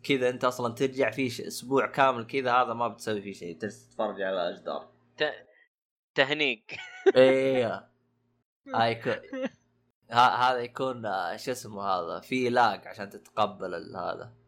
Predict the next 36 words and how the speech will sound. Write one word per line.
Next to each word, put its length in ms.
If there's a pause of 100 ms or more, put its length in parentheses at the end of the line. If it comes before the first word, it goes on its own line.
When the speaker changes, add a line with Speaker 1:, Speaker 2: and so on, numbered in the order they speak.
(500)
Speaker 1:
أنا 120
الشيء 240
الوحيد 500
Speaker 2:
<laughs> 320
أيوة. 540 (500)
Speaker 1:
الشيء 260
الوحيد 480
ال-، 240
اللي، 460
اللي 180
ركب 340
معي 220
على 300
طول، 340
يعني، 640
حسيت 580
إني 360
من 180
جد 280
كنت، 300
آه، 280
هذا 300
اللي 160
هو 140
سواقة. 520 (1000)
كانت 260
الدنيا 340
عندي 260
مقلوبة، 680
ال-، 200
ولا 400
حسيت 560
الدنيا 340
مقلوبة 400
ولا 180
شيء. 280